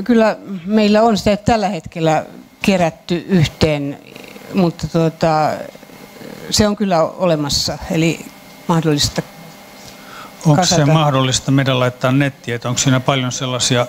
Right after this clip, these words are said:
Speaker 2: tutkimustuloksia, jotka ei ole niin kuin public domain alla?
Speaker 1: Ee, tota, kyllä pääosa on, on, on ihan
Speaker 2: Joo.
Speaker 1: julkaistua, johon me perustetaan meidän suositukset.
Speaker 2: Joo.
Speaker 1: Kyllä. Ja, ja tota, ehkä just,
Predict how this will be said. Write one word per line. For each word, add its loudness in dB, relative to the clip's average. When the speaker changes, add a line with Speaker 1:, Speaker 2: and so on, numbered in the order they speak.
Speaker 2:
tutkimustuloksia, -2
jotka -2
ei 2
ole 0
niin -4
kuin -4
public -2
domain -2
alla? -2
Speaker 1:
Ee, 2
tota, 2
kyllä 4
pääosa -2
on, 0
on, 2
on 4
ihan 4
Speaker 2:
Joo. 4
Speaker 1:
julkaistua, 0
johon 2
me 2
perustetaan -2
meidän 2
suositukset. -2
Speaker 2:
Joo. 0
Speaker 1:
Kyllä. 2
Ja, 4
ja -2
tota, -2
ehkä 0
just, -2